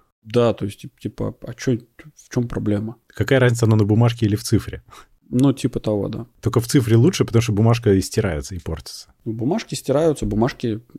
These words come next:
Speaker 1: теряются,
Speaker 2: Теряются, да.
Speaker 1: бумажки, ещё там что-то с ними происходит, сжигаются вместе с людьми.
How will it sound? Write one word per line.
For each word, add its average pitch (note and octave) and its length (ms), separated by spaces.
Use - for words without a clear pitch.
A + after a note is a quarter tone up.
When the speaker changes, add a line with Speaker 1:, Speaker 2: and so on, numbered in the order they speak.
Speaker 1:
теряются, G#2 640
Speaker 2:
Теряются, - 40
да. E2 80
Speaker 1:
бумажки, G2+ 600
ещё A2 200
там G#2 160
что-то - 240
с - 80
ними - 200
происходит, A2+ 560
сжигаются G#2 760
вместе G#2 320
с - 80
людьми. A2 360